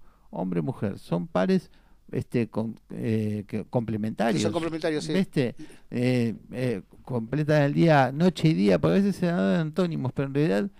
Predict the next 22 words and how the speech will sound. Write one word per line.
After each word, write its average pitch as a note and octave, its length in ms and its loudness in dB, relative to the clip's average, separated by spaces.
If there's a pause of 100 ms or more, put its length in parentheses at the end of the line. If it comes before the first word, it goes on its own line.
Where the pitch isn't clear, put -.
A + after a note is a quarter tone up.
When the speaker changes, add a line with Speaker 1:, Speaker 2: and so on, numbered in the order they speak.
(200)
Speaker 2:
Se G#3 60 -10
Speaker 1:
necesitamos D3 540 -4
Speaker 2:
complementan F3 440 2
uno E3+ 100 -2
del E3 120 0
otro. - 240 -6
Speaker 1:
la E3+ 160 0
idea, G3 260 0
pero F3+ 200 -2
¿por G#3 180 -4
qué F#3 160 -6
la C#3+ 140 -4
necesitamos? A#2 480 -8
Porque D3 280 -8
hay F#3+ 100 -2
actividades D#3+ 640 -4
que - 120 -8
tienen C#3+ 240 -8
que C3+ 100 -4
ver B2+ 220 -4
con A#2+ 200 -4
la, G#2 300 -6